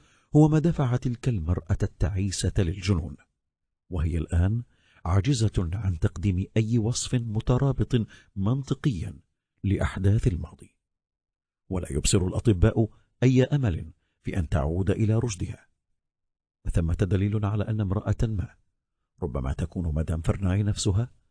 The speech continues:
قد شوهدت مساء يوم الاثنين وهي تراقب منزل الراحل لبضع ساعات بشارع غودولفين. قرأت هذا التقرير لهولمز بصوت عال عندما انتهى من تناول فطوره،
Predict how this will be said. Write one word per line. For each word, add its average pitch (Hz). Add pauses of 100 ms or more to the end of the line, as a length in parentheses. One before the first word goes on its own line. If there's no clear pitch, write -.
(320)
قد -
شوهدت 98
مساء 104
يوم 95
الاثنين 104 (380)
وهي 123
تراقب 147
منزل 101
الراحل 101 (420)
لبضع 76
ساعات 82 (420)
بشارع 117
غودولفين. 95 (1800)
قرأت 190
هذا 147
التقرير 95
لهولمز 107
بصوت 123
عال 98 (600)
عندما 175
انتهى 156
من 120
تناول 95
فطوره، -